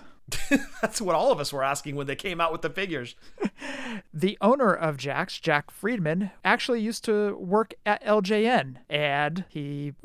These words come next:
Speaker 2: got the W W F license. Yet again, it landed in his lap, and, uh, we were disappointed with Bone Crunchers.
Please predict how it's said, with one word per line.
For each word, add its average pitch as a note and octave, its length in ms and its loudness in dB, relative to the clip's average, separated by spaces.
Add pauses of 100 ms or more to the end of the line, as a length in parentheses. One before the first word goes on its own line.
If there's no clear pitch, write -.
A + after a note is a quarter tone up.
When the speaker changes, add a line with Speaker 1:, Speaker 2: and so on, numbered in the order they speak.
Speaker 2:
got D#3 220 2
the E3+ 80 0
W D#3 220 2
W D3+ 220 2
F A3 160 2
license. A#3+ 480 2
Yet D3 300 -2
again, E3+ 300 2
it A#3 120 0
landed D3+ 360 -2
in D3 100 -2
his D3 180 -6
lap, F3 400 2
and, G3+ 560 2 (1080)
uh, G#3+ 420 4
we G3+ 140 6
were G3 140 8
disappointed F3 560 4
with D#3+ 200 4
Bone C#3 220 0
Crunchers. C3 580 -6